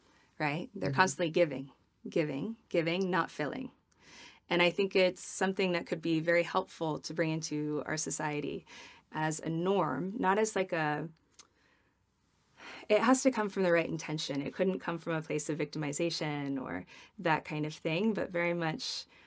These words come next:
Speaker 1: from a place of, "I do this as a gift to others."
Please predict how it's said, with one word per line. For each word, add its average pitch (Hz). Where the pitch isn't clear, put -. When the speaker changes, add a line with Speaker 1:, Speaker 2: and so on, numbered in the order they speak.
Speaker 1:
from 175
a 165
place 160
of, 151
"I 170
do 180
this 170
as 156
a 160
gift 156
to -
others." -